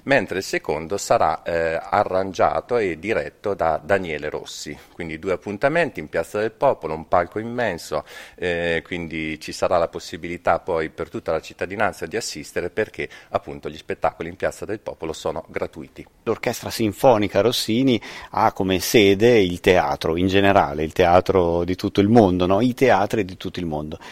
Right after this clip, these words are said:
Speaker 2: È, è musica nata per essere ascoltata in teatro. Portarla in piazza è un segno di apertura alla città, un, ehm, per cui è aperta a chi prende,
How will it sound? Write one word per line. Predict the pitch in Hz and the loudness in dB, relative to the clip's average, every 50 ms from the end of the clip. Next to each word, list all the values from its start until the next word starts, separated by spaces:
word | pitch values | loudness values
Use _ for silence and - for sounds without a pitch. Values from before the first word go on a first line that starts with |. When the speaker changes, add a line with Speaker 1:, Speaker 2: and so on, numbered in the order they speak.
| - - - | -20 -18 -8
Speaker 2:
È, | - - 98 101 98 | -4 -4 -4 -4 -4
è | - 113 | -4 -4
musica | 95 101 110 107 104 104 107 104 123 - - 123 104 | -2 -2 0 0 2 2 2 2 2 4 6 6 6
nata | 95 110 127 107 - - 87 | 6 6 4 4 4 2 0
per | - - 92 | 2 2 2
essere | 90 90 - - 95 87 | 2 2 2 0 0 0
ascoltata | 82 - - 101 98 - - 90 95 98 - - 98 90 87 87 85 85 87 | 0 -2 -4 -4 0 4 4 4 4 4 4 4 4 4 4 2 2 0 0
in | 95 98 98 92 | -2 -2 -4 0
teatro. | - 95 98 87 78 78 78 - - 80 - - - - - - - | 2 2 2 2 2 -2 -4 -6 -6 -6 -6 -8 -14 -16 -18 -18 -14
Portarla | _ - 160 175 170 - - 160 151 139 139 135 | _ 0 0 0 2 -2 -4 -2 -2 0 2 2
in | 143 143 139 | 2 2 2
piazza | - - 165 165 175 - - - - 196 196 190 | 2 2 2 2 0 -6 -10 -4 0 0 2 4
è | 156 123 113 | 4 4 4
un | 113 113 117 | 4 2 2
segno | 113 - - 151 147 143 143 139 131 | 0 0 0 2 2 2 2 2 2
di | 113 117 135 | 2 2 0
apertura | 127 - - 147 131 123 - - 139 143 156 151 143 | 2 4 4 4 4 4 0 0 4 6 6 6 6
alla | 127 113 107 | 6 4 2
città, | - - 113 - - - 85 82 82 82 | 2 0 -6 -4 -2 -2 -2 0 -2 -2
un, | 87 92 92 95 95 92 95 95 92 92 - - - - - | -4 -4 -4 -2 -2 0 0 0 0 -2 -4 -8 -16 -12 -6
ehm, | - 110 104 101 101 98 98 98 101 98 98 92 - | -2 -2 0 0 -2 -2 -2 -2 -2 -2 -4 -2 0
per | - 110 104 | -2 -2 -2
cui | - - 135 151 170 156 131 113 | -2 0 2 4 4 4 4 4
è | 101 | 4
aperta | 101 98 - - 127 120 110 104 104 - 101 95 92 | 2 2 2 6 6 6 6 6 4 2 2 2 2
a | 92 92 | 2 0
chi | - - - 104 98 95 95 92 92 90 85 | -2 -6 -6 -4 -4 -4 -4 -4 -4 -6 -4
prende, | - - 90 85 85 85 90 87 85 87 87 87 | -2 -2 -2 -2 -2 0 0 2 2 2 2 0